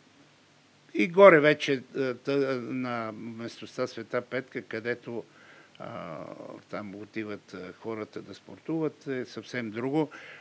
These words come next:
А, миналата година открихме един, а, а, хореографски център, в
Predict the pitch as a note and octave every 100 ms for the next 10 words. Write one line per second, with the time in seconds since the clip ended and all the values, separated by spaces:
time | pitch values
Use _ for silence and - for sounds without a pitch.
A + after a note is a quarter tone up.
0 | - - A2 A2 A#2 - - - - A#2
1 | D3+ D3+ D3+ D3 A#2+ A#2+ A#2 C3+ D3+ D3
2 | C#3 C3 B2 A2+ - C3+ - B2+ B2+ C3
3 | C3+ C3 B2+ B2 A#2 - - - - -
4 | - C#4 G2 G2+ F2+ F#2 G2 G2+ - -
5 | - - A#2 A2+ A2 A2 G2+ B2+ C3+ C3
6 | - A2 A#2 A#2+ B2+ D3+ C3+ B2